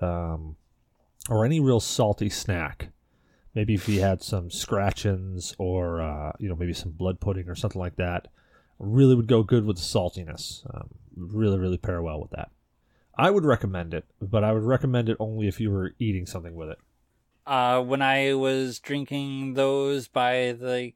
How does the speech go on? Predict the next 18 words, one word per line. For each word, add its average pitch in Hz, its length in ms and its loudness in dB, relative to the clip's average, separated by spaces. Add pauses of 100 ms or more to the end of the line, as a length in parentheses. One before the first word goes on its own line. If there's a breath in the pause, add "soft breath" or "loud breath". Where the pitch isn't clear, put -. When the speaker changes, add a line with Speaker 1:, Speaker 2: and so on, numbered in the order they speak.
(280)
Speaker 2:
the 127 100 -6
pack, 135 580 -4 (240)
I 120 140 -4
was 120 280 -4
eating 123 480 -6
salted 123 440 -8
nuts. 117 520 -10 (1200)
Speaker 1:
Yeah. 123 300 0 (280)
Yeah, 131 160 8
they 110 80 4
would 113 120 4
go 127 100 8
really 123 280 6
good 117 160 4
with 107 140 -2
some 117 100 -12
salted 101 400 -6
nuts. - 380 -14